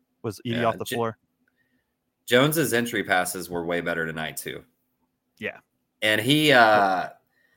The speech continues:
Speaker 2: he had that little, he, he, he's, I swear he's watching Braden when he's on the court or off the court, because he had that little dribble in where then he just kinda faded out and then just tossed it up like Braden does. And, you know, like, "I'm gonna throw it up where nobody else can catch it."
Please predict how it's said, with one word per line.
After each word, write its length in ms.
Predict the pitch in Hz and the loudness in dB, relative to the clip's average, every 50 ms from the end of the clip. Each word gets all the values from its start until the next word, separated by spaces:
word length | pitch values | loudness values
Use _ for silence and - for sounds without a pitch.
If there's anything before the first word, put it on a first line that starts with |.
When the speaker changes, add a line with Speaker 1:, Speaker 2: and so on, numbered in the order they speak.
| _ _ _ | _ _ _
Speaker 2:
he 220 | - - 139 151 | -4 0 2 6
had 220 | 165 175 180 170 160 | 8 8 8 10 8
that 260 | 156 143 120 107 113 | 6 6 4 2 0
little, 420 | 117 123 123 123 120 117 117 113 | 0 2 2 2 2 2 2 2
he, 200 | 110 117 135 139 | 2 0 0 -2
he, 420 | 131 107 107 120 123 120 117 - - | -2 -4 -2 -2 -2 -2 -4 -6 -10
he's, 400 | - - 127 127 117 - - - - - | -8 -4 -4 -4 -2 -4 -6 -6 -6 -2
I 180 | 113 123 127 - - | 0 0 0 0 -4
swear 440 | - - - 123 135 131 127 127 123 | -8 -6 -4 0 2 4 4 4 2
he's 220 | 117 117 117 104 | 2 -2 -4 -4
watching 420 | 98 104 104 104 101 - 101 95 90 | -4 -2 -2 -2 -2 -4 -8 -8 -4
Braden 400 | 98 98 98 101 107 113 113 113 _ _ _ _ _ _ _ _ | -2 -2 -2 -2 -4 -8 -16 -18 _ _ _ _ _ _ _ _
when 380 | - 104 104 95 95 92 87 - - | -12 -8 -8 -8 -8 -8 -12 -14 -14
he's 220 | 85 98 107 95 | -12 -10 -6 -2
on 160 | 101 104 110 113 | -2 -2 -2 -2
the 80 | 107 | -4
court 280 | - - 120 113 110 98 | -6 -2 -2 0 0 2
or 100 | 95 98 | 2 2
off 180 | 104 113 - | 2 2 0
the 80 | - 117 | -2 -8
court, 340 | - 127 131 131 127 - - | -4 0 0 0 0 0 -4
because 300 | 104 98 - 117 113 - | -8 -6 -4 -4 -2 0
he 80 | 120 | 2
had 180 | 123 120 120 113 | 2 2 2 2
that 180 | 117 117 110 104 | 2 0 0 0
little 280 | 117 117 113 110 104 | -2 -2 -2 -4 -4
dribble 480 | 95 - 110 110 110 107 110 107 107 107 | -6 -8 -8 -6 -6 -4 -4 -4 -2 -2
in 200 | 107 110 107 104 | -2 -2 -4 -4
where 140 | 101 98 98 | -4 -4 -2
then 140 | 101 98 | -4 -4
he 100 | 98 98 | -4 -6
just 220 | 90 101 95 - - | -6 -8 -10 -10 -8
kinda 180 | 113 110 104 | -8 -8 -8
faded 400 | 95 - - 98 98 101 98 95 | -8 -6 -4 -4 -2 -2 -2 -2
out 220 | 98 98 98 95 92 | -2 -2 -2 -4 -4
and 80 | 95 | -8
then 100 | 98 92 | -10 -10
just 220 | 87 92 87 - - | -8 -8 -10 -10 -6
tossed 320 | - 92 90 87 - - | -6 -6 -6 -6 -8 -10
it 100 | 90 87 | -10 -10
up 160 | 90 90 90 | -10 -10 -8
like 220 | 92 90 87 80 - | -8 -8 -8 -8 -10
Braden 280 | 87 85 85 85 90 | -10 -10 -10 -10 -8
does. 420 | 90 90 92 92 92 - - - - - | -6 -6 -4 -4 -6 -8 -10 -12 -12 -12
And, 180 | - 87 82 73 76 _ _ _ | -12 -12 -12 -12 -16 _ _ _
you 120 | - 92 85 | -16 -14 -12
know, 160 | 82 82 82 | -10 -8 -8
like, 260 | 85 82 82 82 _ _ _ _ _ _ - | -6 -6 -8 -8 _ _ _ _ _ _ -8
"I'm 100 | 90 92 | -8 -6
gonna 160 | 90 87 - | -6 -8 -8
throw 220 | - 92 87 87 | -6 -6 -6 -6
it 60 | 85 87 | -4 -4
up 160 | 87 87 87 | -6 -6 -6
where 80 | 87 85 | -8 -10
nobody 260 | 87 85 82 85 85 | -10 -10 -10 -10 -8
else 200 | 85 85 80 - | -8 -8 -10 -12
can 120 | - 85 | -14 -14
catch 300 | 80 - 95 98 - - | -10 -8 -8 -8 -6 -6
it." 200 | 131 127 - - | -6 -8 -8 -10